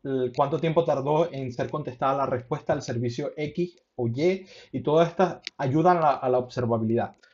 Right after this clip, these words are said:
La parte de observabilidad, ¿verdad? Eh, también viene, me imagino yo, que la parte de, el, el, digamos que el uso o el crecimiento del uso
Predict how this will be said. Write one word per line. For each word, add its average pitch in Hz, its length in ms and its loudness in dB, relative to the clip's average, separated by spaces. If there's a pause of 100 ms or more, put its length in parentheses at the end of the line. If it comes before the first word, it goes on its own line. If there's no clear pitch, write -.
(140)
La 127 140 2
parte 147 220 8
de 196 60 6
observabilidad, 147 840 4
¿verdad? 127 500 2
Eh, 131 220 -2
también 135 400 -2
viene, 151 460 0
me 131 140 -2
imagino 151 640 2 (180)
yo, 123 580 0 (140)
que 131 160 2
la 123 240 4
parte 135 360 4
de, 151 260 2
el, 127 420 -2
el, 123 260 -2
digamos 135 300 -2
que 165 260 4 (480)
el 135 220 2
uso 208 340 4
o 131 420 0
el 123 200 2
crecimiento 156 500 2
del 165 120 6
uso 160 480 2